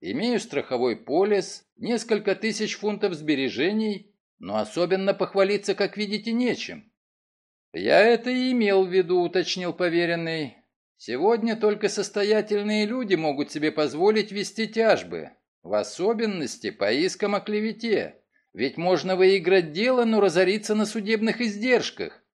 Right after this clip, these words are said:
После длительного разбирательства, включая апелляцию, сумма пошлин может десятикратно превысить сумму возмещённых убытков. Все солидные газеты и крупные издательства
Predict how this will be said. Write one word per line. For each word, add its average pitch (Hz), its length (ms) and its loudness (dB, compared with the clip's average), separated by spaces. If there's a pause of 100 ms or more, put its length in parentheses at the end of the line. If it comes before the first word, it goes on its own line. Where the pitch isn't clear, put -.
(400)
После 185 440 -2
длительного 208 680 -2
разбирательства, 190 920 2
включая 156 560 2
апелляцию, 175 840 -2
сумма 233 460 -2
пошлин 226 580 -2
может 214 360 -2
десятикратно 214 800 -2
превысить 214 600 -2
сумму 220 360 0
возмещённых 214 800 2
убытков. 196 760 -2 (480)
Все 196 240 4
солидные 196 640 2
газеты 175 580 2
и 160 40 2
крупные 196 560 0
издательства 156 920 -2